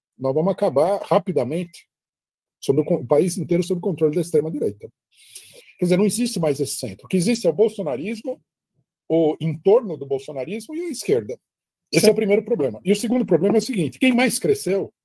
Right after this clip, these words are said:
quem mostrou maior dinamismo político, e é uma força política mais coerente do que esse chamado centro, que é um balaio de gato, é, próximo do bolsonarismo, foi a extrema-direita. Quem mais cresceu foi a extrema-direita.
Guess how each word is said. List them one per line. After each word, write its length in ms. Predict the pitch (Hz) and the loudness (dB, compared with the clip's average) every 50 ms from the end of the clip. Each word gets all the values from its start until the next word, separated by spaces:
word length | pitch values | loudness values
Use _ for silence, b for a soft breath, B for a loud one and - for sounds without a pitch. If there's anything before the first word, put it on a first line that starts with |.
| _ - | _ -4
quem 100 | 156 165 | -2 2
mostrou 340 | 170 160 170 - 170 165 | 2 0 0 0 0 0
maior 240 | 156 151 151 180 196 | 2 2 2 2 2
dinamismo 540 | 175 165 147 139 135 147 147 127 123 113 113 | 2 0 -4 -4 -4 -6 -6 -6 -8 -10 -8
político, 500 | - 120 131 190 202 202 - - - - b b b b b b b b - - - | -6 -2 -2 -2 -2 -4 -8 -12 -14 -14 b b b b b b b b -6 -2 2
e 120 | 147 165 | 2 4
é 80 | 190 233 | 4 4
uma 160 | 226 190 - | 4 2 -2
força 480 | - - 165 170 175 170 - - 139 - | -4 -2 2 2 2 2 0 -2 -4 -2
política 400 | - 135 139 156 156 - - 139 | -2 -2 -2 -2 -4 -2 -2 -2
mais 480 | 131 143 165 190 233 220 175 - - - | 0 2 2 4 4 2 0 -4 -8 -6
coerente 600 | - 180 175 151 139 143 160 185 175 170 - - | -2 0 2 2 2 2 0 -2 -4 -6 -6 -6
do 140 | 127 123 | -6 -4
que 100 | - 139 | 0 0
esse 220 | 135 131 - - 117 | 0 0 0 -6 -10
chamado 380 | - - 131 131 135 123 113 | -8 -4 0 0 0 0 -2
centro, 420 | - - - 151 170 170 175 - - | -6 -4 -2 0 0 0 -2 -6 -8
que 80 | - | -6
é 40 | 123 | -2
um 40 | 127 | 0
balaio 240 | 123 123 135 139 120 | 2 2 2 2 0
de 80 | 120 | 0
gato, 420 | 110 131 147 160 151 - _ - - _ _ _ _ _ _ _ _ _ _ _ _ | 0 2 2 2 2 -2 _ -20 -20 _ _ _ _ _ _ _ _ _ _ _ _
é, 120 | - 123 123 | 0 0 2
próximo 400 | - 151 170 160 - - 139 131 | 4 4 4 4 2 -2 -10 -8
do 60 | 131 | -6
bolsonarismo, 680 | 127 131 - - 127 120 127 180 226 214 - - - - _ | -6 -6 -6 -6 -6 -6 -4 -4 -4 -6 -6 -10 -16 -6 _
foi 120 | - 156 | 4 4
a 40 | 147 | 4
extrema-direita. 720 | 139 - - 139 139 147 156 233 - - 147 - _ 165 - _ - - _ _ _ _ _ _ _ _ _ _ _ - | 4 2 -2 -4 -4 -4 -6 -6 -6 -6 -6 -8 _ -18 -20 _ -20 -20 _ _ _ _ _ _ _ _ _ _ _ -2
Quem 120 | - 147 | 0 2
mais 240 | 139 156 208 233 - | 4 4 2 2 2
cresceu 300 | - 165 139 - 170 185 | 0 -2 0 0 -2 -6
foi 80 | 285 269 | -6 -8
a 40 | |
extrema-direita. 560 | 185 - 175 151 135 117 110 - - - - | -8 -6 -6 -6 -6 -6 -6 -10 -12 -14 -18